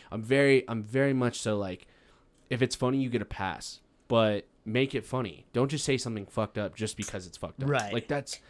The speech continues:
Speaker 1: that's not fun for anyone. So, like,
Speaker 2: Right.
Speaker 1: when I said that, I was like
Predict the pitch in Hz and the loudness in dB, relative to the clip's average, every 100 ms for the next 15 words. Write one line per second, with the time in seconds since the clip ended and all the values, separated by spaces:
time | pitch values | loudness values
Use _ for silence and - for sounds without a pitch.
0 | - - 147 165 131 - 104 101 98 101 | -14 -2 0 2 0 0 -4 -4 -4 -6
1 | 85 76 - - 123 113 104 - - - | -6 -12 -6 0 2 2 -2 -8 -20 -18
2 | - 127 123 - 127 120 110 98 92 80 | -4 0 0 0 0 0 -2 -4 -8 -12
3 | - | -18